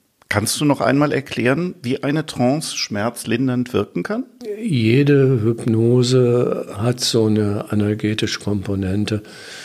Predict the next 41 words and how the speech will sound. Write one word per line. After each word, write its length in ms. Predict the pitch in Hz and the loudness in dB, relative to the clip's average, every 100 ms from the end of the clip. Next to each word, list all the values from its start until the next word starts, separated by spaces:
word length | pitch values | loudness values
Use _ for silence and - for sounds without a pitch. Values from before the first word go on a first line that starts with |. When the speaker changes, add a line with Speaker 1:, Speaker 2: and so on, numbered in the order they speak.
| - - | -18 -10
Speaker 2:
schon 260 | - 107 | -2 -2
aus 240 | - 101 - | 0 0 0
sich 300 | 120 107 - | 0 -2 -4
raus 240 | 95 95 | -4 -4
in 260 | - 101 101 | -2 -2 -2
sich. 360 | 90 82 - - - - - - - - _ | -2 -4 -8 -14 -20 -14 -14 -14 -20 -20 _
Äh, 380 | 117 104 104 104 | 0 2 2 0
und 280 | 143 120 123 | 0 0 2
das 180 | - | 0
ist 460 | - 143 131 - - | 2 2 2 0 0
eigentlich 440 | 110 139 131 131 | 0 2 2 -2
auch 160 | 123 - | -4 -2
relativ 420 | 113 120 127 120 | 0 0 -2 -2
leicht 280 | 113 101 - | -2 -2 -2
zu 100 | 110 | -2
erklären, 600 | 101 101 - 92 87 85 | -2 -6 -4 -2 -2 -4
weil 160 | 90 90 | -6 -6
Trance 440 | - 113 143 156 | -2 0 0 0
geht 220 | - 110 | 0 0
immer 240 | 120 135 131 | 0 2 2
einher 400 | 117 104 113 117 | 2 2 2 2
mit 200 | 107 95 | 0 -2
Fokussierung 720 | - 117 127 - 113 101 107 | -4 -2 -2 -2 -2 -2 -4
von 220 | - 104 | -4 -4
Aufmerksamkeit. 1040 | 90 90 92 87 92 92 85 95 87 87 - - - - - - - - | -2 -4 -4 -6 -6 -8 -8 -10 -10 -10 -16 -16 -14 -14 -14 -16 -18 -4
Also 160 | 107 | 0
du 60 | 107 | 2
kannst 260 | 107 127 123 | 2 2 2
davon 220 | - 110 | 0 0
ausgehen, 420 | 110 131 143 123 | 2 2 2 2
wann 140 | 113 | 0
immer 220 | 113 135 127 | 2 2 2
du 100 | 113 | 2
deine 280 | 113 113 | 2 0
Aufmerksamkeit 880 | 101 123 131 127 - 117 113 113 110 | 0 0 0 -2 0 -2 -2 -4 -4
auf 220 | 107 - - | -4 -6 -2
einen 280 | 127 147 | 0 2
ganz 280 | 131 117 117 | 2 0 0
bestimmten 480 | - - 117 107 113 | -4 -2 -2 -2 -6
Aspekt 500 | 107 - 107 104 - | -6 -4 -2 -4 -4
richtest, 440 | 107 - 160 - | -4 -2 -4 -4